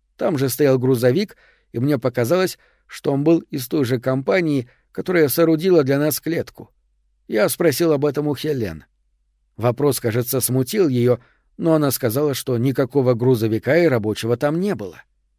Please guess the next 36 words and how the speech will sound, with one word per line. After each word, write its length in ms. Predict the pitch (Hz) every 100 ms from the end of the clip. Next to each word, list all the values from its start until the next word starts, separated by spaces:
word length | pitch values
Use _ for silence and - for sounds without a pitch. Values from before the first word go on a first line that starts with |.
| _ _ _ _ -
Меня 360 | 101 107 131
это 200 | 175 196
поначалу 560 | 180 170 151 139 160 170
заинтересовало, 920 | 156 175 175 175 165 175 143 135 139 - _ _ _
я 160 | 120 123
даже 220 | 131 123
подумал, 480 | 123 127 156 165 - _ _ _ _
может, 460 | - 120 120 117 131
она 200 | 127 127
не 160 | 123
верна 440 | 120 117 127 185 190
мне. 340 | 107 98 90 _ _ _ _ _ _ _
Так 180 | 110 -
странно 540 | - 135 147 117 107
и 40 |
тревожно 580 | 98 127 156 175 107 113
она 140 | 113 117
себя 300 | 139 131 117
ведёт. 460 | 139 143 117 _ _ _ _ _ _ _ _ _
Но 240 | - 104 151
это 200 | 175 170
было 260 | 143 160
бы 160 | 143 143
так 360 | 131 143 120 110
ужасно, 640 | 101 120 165 127 110 101 _ _ _ _
что 280 | - - 107
лучше 300 | 117 135 127
бы 120 | 120
эта 200 | 123 127
идея 340 | 104 131 151 123
вообще 520 | 131 107 - - 170
не 120 | 202
приходила 560 | 185 156 139 113 131 147
мне 180 | 151
в 80 | 151
голову. 400 | 160 170 120 110